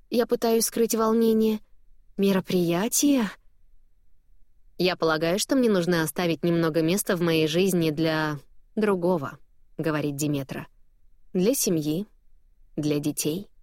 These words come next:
Я подхожу к ее пинборду и смотрю на знакомый коллаж. Успешная карьера —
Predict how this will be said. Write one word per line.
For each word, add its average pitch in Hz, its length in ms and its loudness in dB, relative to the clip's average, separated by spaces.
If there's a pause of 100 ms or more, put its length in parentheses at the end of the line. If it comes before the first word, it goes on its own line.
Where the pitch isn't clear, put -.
(1500)
Я 262 120 2
подхожу 226 420 0
к - 100 -4
ее 220 160 2
пинборду 214 540 2
и 208 60 0
смотрю 202 380 0
на 233 100 2
знакомый 196 480 0
коллаж. 170 520 -6 (420)
Успешная 190 580 0
карьера — 175 580 -2